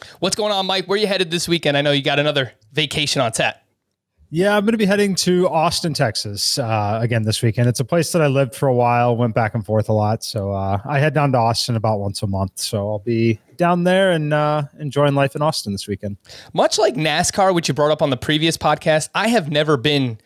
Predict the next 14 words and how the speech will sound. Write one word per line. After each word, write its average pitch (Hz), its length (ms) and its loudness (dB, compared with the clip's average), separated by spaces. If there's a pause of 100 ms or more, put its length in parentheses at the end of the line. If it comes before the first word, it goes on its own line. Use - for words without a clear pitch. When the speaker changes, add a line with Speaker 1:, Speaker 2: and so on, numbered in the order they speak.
(240)
Speaker 1:
to - 140 0
Texas, - 420 0
but 139 140 -2
I 202 100 2
have 214 140 0
heard 175 180 2
very 165 320 2
good 175 220 -2
things 123 460 -2 (220)
about 139 280 -2
Austin 156 400 2
in 143 180 0
particular. - 680 -2 (200)
So 104 360 -2